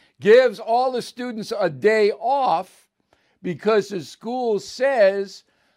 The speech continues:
large numbers of police on campus would be traumatizing to <laughs> many students, so you don't have to come to class.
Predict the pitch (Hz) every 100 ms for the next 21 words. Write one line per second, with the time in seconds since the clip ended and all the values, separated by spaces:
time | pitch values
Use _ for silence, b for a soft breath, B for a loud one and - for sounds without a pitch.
0 | _ _ 117 117 175 254 269 254 214 185
1 | 214 247 240 226 175 135 160 208 226 208
2 | 190 165 156 - 220 233 226 214 214 202
3 | - - _ _ _ _ _ _ _ -
4 | 165 185 175 190 156 _ _ - - 147
5 | 196 269 277 262 240 196 214 214 208 156
6 | 190 180 123 - _ _ _ _ _ _
7 | _ _ _ _ - 170 - 247 202 190
8 | 185 - - 196 202 - 214 226 269 285
9 | 311 294 - 277 285 349 320 - - _